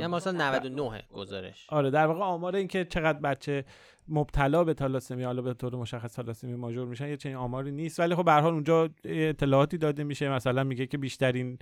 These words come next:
Speaker 2: تعداد مربوط به استان سیستان بلوچستان، از-، علتش هم حالا میگه از-، رواج ازدواج‌های فامیلی و خانوادگی است. ولی به هر حال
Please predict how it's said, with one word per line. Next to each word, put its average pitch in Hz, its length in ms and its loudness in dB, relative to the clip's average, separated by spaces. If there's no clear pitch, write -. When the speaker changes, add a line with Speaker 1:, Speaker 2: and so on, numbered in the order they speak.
Speaker 2:
تعداد 135 580 6
مربوط 127 300 -2
به 156 80 0
استان 135 640 0
سیستان 123 400 -6
بلوچستان، 120 680 -2
از-، 143 300 -6
علتش 117 380 -4
هم 131 80 -4
حالا 120 300 -2
میگه 123 260 -8
از-، 139 220 -4
رواج 127 500 0
ازدواج‌های 117 680 -2
فامیلی 117 420 -2
و 143 40 0
خانوادگی 120 500 -4
است. 165 120 -2
ولی 233 160 2
به 220 160 2
هر 170 240 6
حال 170 260 6